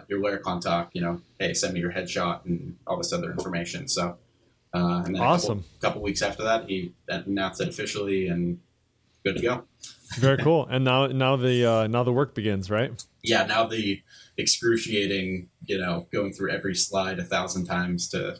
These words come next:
Speaker 1: make sure I don't look like an idiot
Speaker 2: Yeah,
Speaker 1: happens.
Speaker 2: no, you'll do great. You'll do great. Really looking forward to it. Uh, thanks so much for coming on today, man, and taking some time with us.
Speaker 1: Yeah, no problem. I'm, I was excited to come on, and thanks for having me on.
Speaker 2: Yeah, absolutely. Michael, you got anything else?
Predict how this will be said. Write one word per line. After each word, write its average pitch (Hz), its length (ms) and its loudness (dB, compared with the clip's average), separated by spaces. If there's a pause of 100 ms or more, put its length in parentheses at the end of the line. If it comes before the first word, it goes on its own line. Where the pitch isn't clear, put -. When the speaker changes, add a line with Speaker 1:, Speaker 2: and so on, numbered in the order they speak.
Speaker 1:
make 90 260 -4
sure 92 180 -2
I 87 40 -4
don't 87 160 -6
look - 140 -10
like 90 160 -4
an 95 60 -4
idiot 90 360 -2 (440)
Speaker 2:
Yeah, - 120 2
Speaker 1:
happens. 104 340 2
Speaker 2:
no, 107 160 4
you'll 113 200 4
do 107 140 -2
great. 98 340 0 (220)
You'll 110 140 -4
do 110 120 0
great. 107 200 0
Really 127 240 4
looking 127 240 2
forward 120 320 2
to 110 160 2
it. - 140 -2 (420)
Uh, 127 200 4
thanks 165 240 2
so 160 80 2
much 160 180 2
for 127 260 2
coming 143 240 0
on 151 120 4
today, 117 180 4
man, 120 240 2
and 113 280 -2
taking 127 180 -2
some 120 120 -4
time 113 200 0
with 101 140 0
us. - 320 -4 (140)
Speaker 1:
Yeah, 135 200 2
no - 120 -6
problem. 117 340 -2
I'm, 92 180 -4 (220)
I 90 80 0
was 90 120 -2
excited 92 340 -2
to 87 60 -8
come - 140 -4
on, 113 220 -4
and 123 220 -2 (120)
thanks - 160 -6
for 190 60 -2
having 135 160 -2
me 98 40 -2
on. 120 220 -6 (320)
Speaker 2:
Yeah, 151 220 4
absolutely. 131 480 2 (340)
Michael, 147 260 4
you 156 60 6
got 160 140 6
anything 165 260 4
else? 190 320 0